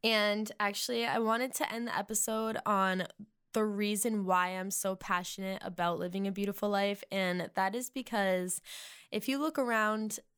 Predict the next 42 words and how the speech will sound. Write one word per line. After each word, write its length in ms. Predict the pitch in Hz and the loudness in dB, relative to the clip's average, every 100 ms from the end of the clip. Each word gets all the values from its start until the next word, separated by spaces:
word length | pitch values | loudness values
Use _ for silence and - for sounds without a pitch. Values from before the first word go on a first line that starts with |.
| _ _ _ _ _ | _ _ _ _ _
at 180 | 208 190 - | 0 0 0
a 80 | 190 | -2
store 760 | - - 214 202 202 202 208 | 0 0 0 2 4 2 0
or 200 | - 185 | 0 2
at 220 | 180 160 | 2 0
your 140 | - 180 | -4 -12
job 600 | 165 226 240 254 254 208 | -6 0 2 4 4 2
or 160 | 185 170 | 2 2
wherever 680 | 175 190 202 - 185 180 | 2 2 2 0 -2 -4
you 280 | 196 185 180 | -6 -6 -6
are, 520 | - 180 175 175 185 - | 0 2 2 0 -2 -6
you 180 | - 202 | -4 -2
will, 260 | 208 226 175 _ _ | 0 0 -4 _ _
you 200 | 180 190 | -4 0
will 120 | 180 | 2
see 280 | 190 - 226 | 2 0 -2
people 540 | 214 254 240 240 233 240 - | -4 -6 -2 0 0 -2 -2
who 320 | 214 202 196 | -2 0 0
are 200 | 185 180 | 0 -2
not 560 | 175 175 170 180 - | -2 -2 0 0 0
living 520 | 180 170 185 190 196 202 | -6 -6 -4 -2 -4 -4
a 60 | 202 | -6
beautiful 400 | 185 196 190 208 | -2 -4 -2 -2
life. 480 | 202 196 214 - - _ - - - - - | 0 0 -2 -8 -20 _ -20 -20 -20 -20 -4
Like, 320 | 196 175 185 | 0 0 0
they're 140 | 190 | 0
not 400 | 185 185 170 165 | 0 2 2 2
living 300 | 180 175 185 | 0 -4 -2
their 140 | 180 175 | 0 0
version 440 | 170 170 170 190 | 0 0 0 -2
of 100 | 185 | -2
a 60 | 196 | -2
beautiful 380 | 202 196 - 202 | -2 -2 -2 0
life. 360 | 202 202 202 - | 2 2 0 -4
And, 180 | 185 175 | -4 -2
like, 340 | 156 185 - | -2 -4 -8
you 120 | 190 | -10
can 180 | - 190 | -6 -4
see 360 | 180 - 196 185 | -2 -2 0 0
it 180 | 180 | 0
in, 180 | 190 180 | -2 -4
like, 260 | 160 131 | -2 -4